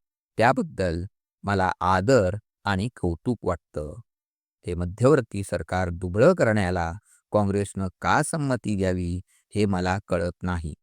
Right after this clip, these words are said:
काँग्रेस आणि लीग यांची तडजोड घडवून आणण्यासाठी मला पुन्हा प्रयत्न करायला हवा. ही बाब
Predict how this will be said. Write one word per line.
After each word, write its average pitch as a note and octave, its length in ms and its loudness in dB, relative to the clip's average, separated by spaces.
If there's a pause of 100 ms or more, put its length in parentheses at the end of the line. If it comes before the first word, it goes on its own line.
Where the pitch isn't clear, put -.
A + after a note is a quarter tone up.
(1300)
काँग्रेस C3+ 560 2
आणि G#2+ 220 2
लीग G#2+ 340 -2 (460)
यांची G#2 300 -2 (140)
तडजोड G#2+ 380 2
घडवून A2+ 440 0
आणण्यासाठी G2 800 -4 (380)
मला F#2 220 0 (100)
पुन्हा F#2+ 360 0
प्रयत्न C3+ 400 2
करायला F#2+ 420 0
हवा. E2+ 280 -2 (680)
ही A#2+ 80 2
बाब F#2+ 300 2